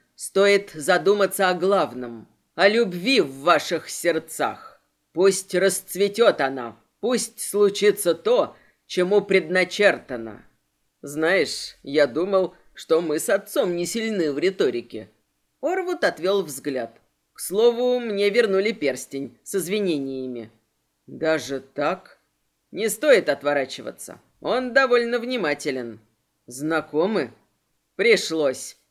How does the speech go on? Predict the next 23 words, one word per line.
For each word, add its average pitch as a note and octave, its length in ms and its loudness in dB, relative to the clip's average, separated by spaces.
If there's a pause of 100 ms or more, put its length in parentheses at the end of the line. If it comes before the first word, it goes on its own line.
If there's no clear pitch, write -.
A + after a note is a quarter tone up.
(140)
Орвуд F4+ 420 -4
коснулся A#3+ 640 -4
губами F#3 420 0
бокала. D3 640 -2 (480)
«Мы G#3 180 2
вернулись G3+ 600 2
в - 80 -18
столицу, C3+ 880 -4 (120)
а C#3+ 140 -6
на D#3+ 100 -2
следующий D#3 560 -4
день F3 240 -2
получили E3 480 -2
приглашение. B2+ 960 -6 (260)
Я E3+ 220 4
получил. C3 600 -8 (320)
И D#3 120 -4
был A3 240 4
удостоен G3 580 2
встречи G3 600 -6
с, - 280 -10
э, E3+ 180 -6
учителем». C#3 920 -6